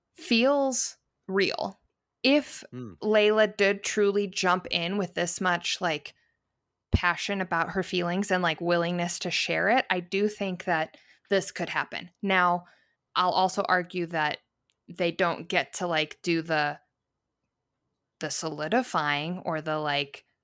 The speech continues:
Speaker 1: processing part of it because she leaves.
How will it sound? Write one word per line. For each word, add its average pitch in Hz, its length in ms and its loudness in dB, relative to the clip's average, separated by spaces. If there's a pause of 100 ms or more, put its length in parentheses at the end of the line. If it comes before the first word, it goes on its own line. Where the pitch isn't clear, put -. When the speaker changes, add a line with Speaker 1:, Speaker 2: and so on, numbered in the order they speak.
(140)
Speaker 1:
processing 170 880 0
part 147 240 2
of 160 80 -6
it 202 160 0
because 170 260 -6
she 131 180 -6
leaves. 175 680 -2